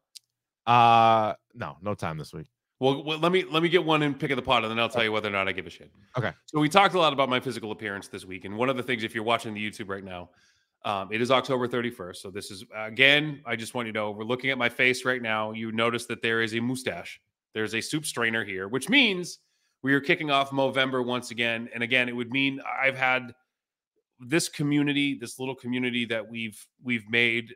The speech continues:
Speaker 2: I cannot tell you the, the reason I keep doing this is because, well, because I get to talk to one of my best friends in the world for an hour every week, which is not a lot of people get to do that. So I'm very thankful for
Speaker 1: Oh.
Speaker 2: that. And the fact that, like, this,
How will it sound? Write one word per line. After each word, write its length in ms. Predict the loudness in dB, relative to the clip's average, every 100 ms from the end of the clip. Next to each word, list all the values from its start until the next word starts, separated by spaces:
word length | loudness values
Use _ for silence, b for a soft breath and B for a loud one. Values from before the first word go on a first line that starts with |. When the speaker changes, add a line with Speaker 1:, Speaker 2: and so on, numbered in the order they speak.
| -12
Speaker 2:
I 80 | -10
cannot 400 | -6 -4 -4 -4
tell 220 | -6 -4
you 360 | -4 -4 -6 -10 _ _ _ _
the, 260 | -2 -2 -2
the 140 | -4
reason 680 | -4 -2 -2 0 0 -2 -6 _ _ _ _ _ _ 2
I 100 | 2
keep 300 | 2 -6 -2
doing 300 | 0 2 2
this 300 | 2 0 -8
is 140 | -8 -8
because, 420 | -6 -4 -4 -2
well, 200 | 0 0
because 260 | 0 -4 -4
I 60 |
get 120 | -4
to 60 | -6
talk 220 | -6 -6
to 60 | -4
one 100 | -4
of 40 |
my 80 | -2
best 200 | 2 2
friends 200 | 0 -4
in 60 | -4
the 60 | -8
world 320 | -6 -8 -10
for 100 | -12
an 60 | -8
hour 280 | -8 -10 -16
every 180 | -18
week, 220 | -18 -18 -20
which 140 | -18
is 180 | -16 -16 0
not 200 | 6 8
a 20 |
lot 140 | 8 6
of 60 |
people 160 | 2 0
get 100 | -2
to 60 | -2
do 140 | -6
that. 260 | -8 -12 -6
So 80 |
I'm 100 | -4
very 200 | 0 0
thankful 320 | 0 -2 -6 -8
for 140 | -6
Speaker 1:
Oh. 20 |
Speaker 2:
that. 160 | -6 -10 _ _ _ _ _ _
And 320 | 6 6 6
the 80 | 0
fact 420 | 0 2 2 0
that, 120 | -6 -6
like, 180 | -6
this, 200 | -4 -6